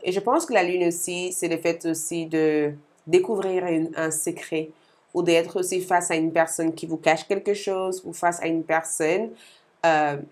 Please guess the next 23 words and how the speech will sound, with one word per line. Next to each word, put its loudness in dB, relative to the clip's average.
à 6
qui 0
vous -2
avez 4
du -2
mal 2
à 2
échanger 0
ou 6
à 4
communiquer. 0
La 4
lune 0
aussi -2
peut -4
être -2
aussi -4
un -2
signe -4
de -2
poisson 0
comme -2
énergie. -2